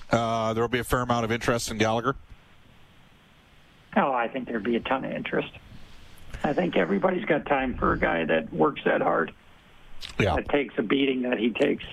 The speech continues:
Speaker 2: Now, does that mean he's gonna get seven years? No. But you can imagine his agent is having a field day, Jerry, with the fact that Josh Anderson, who, as you already pointed out, hasn't played a lot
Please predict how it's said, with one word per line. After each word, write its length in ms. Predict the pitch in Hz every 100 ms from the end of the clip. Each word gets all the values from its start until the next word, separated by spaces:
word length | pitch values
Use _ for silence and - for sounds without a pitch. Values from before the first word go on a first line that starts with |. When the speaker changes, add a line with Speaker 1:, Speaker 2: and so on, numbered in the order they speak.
| -
Speaker 2:
Now, 140 | 131
does 160 | 123 120
that 160 | 139
mean 160 | 131 143
he's 120 | 123
gonna 180 | 151 131
get 160 | 127 101
seven 320 | - 143 127 131
years? 360 | 135 156 175 165
No. 560 | 139 127 127 127 123 143 - - - - - - - -
But 300 | 139 120 110 - - - - - - - - -
you 160 | 135
can 100 | 120
imagine 460 | 131 131 139 135 127
his 160 | 123 113
agent 360 | 135 135 135
is 120 | 104
having 320 | - 139 123 117
a 40 |
field 380 | - 151 139 110
day, 320 | - 151 - - - - - - -
Jerry, 460 | 139 131 110 - -
with 140 | - -
the 80 | -
fact 400 | - 147 143 -
that 260 | 143 -
Josh 320 | - 143 135
Anderson, 480 | 143 139 127 - 127
who, 200 | 131 127
as 260 | - 131 117
you 160 | 127
already 240 | 123 120 120
pointed 320 | - 69 -
out, 260 | 76 69 71 - - - -
hasn't 380 | - 127 110 107
played 240 | - 143 135
a 60 |
lot 340 | 120 123 120